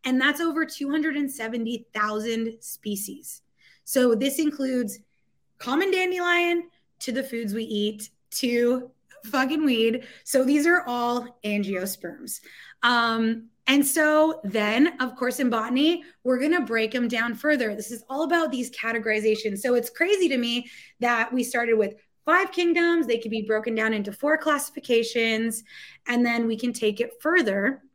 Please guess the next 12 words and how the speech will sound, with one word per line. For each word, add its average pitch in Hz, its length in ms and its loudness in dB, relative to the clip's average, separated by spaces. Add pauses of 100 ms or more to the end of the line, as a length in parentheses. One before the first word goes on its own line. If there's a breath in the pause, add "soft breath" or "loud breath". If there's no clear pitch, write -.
(460)
into 240 260 -2
what's 233 160 -2
called 202 300 0
these 202 160 0
botanical 233 640 -2
classifications. 202 1040 -6 (580 loud breath)
And 269 600 4
these 320 240 4
are 381 140 2
also 262 340 -2
known 208 520 0
as 196 460 0